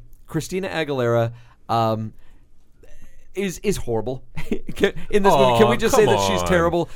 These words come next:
Speaker 1: No,
Speaker 2: No,
Speaker 1: she's
Speaker 2: she's not
Speaker 1: terrible.
Speaker 2: hor-, no, Britney Spears is terrible.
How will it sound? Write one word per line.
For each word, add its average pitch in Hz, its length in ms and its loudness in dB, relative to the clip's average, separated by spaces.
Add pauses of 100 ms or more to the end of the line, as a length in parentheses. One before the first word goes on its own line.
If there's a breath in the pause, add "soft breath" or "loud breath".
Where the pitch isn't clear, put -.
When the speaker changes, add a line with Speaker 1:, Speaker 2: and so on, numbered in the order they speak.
Speaker 1:
No, 165 320 2
Speaker 2:
No, 98 200 0
Speaker 1:
she's 98 100 -2
Speaker 2:
she's 147 200 -4
not 208 140 2
Speaker 1:
terrible. 151 220 4
Speaker 2:
hor-, 147 80 -2
no, 131 220 4
Britney 107 420 -2
Spears 120 760 -2
is 98 160 -8
terrible. 73 520 -4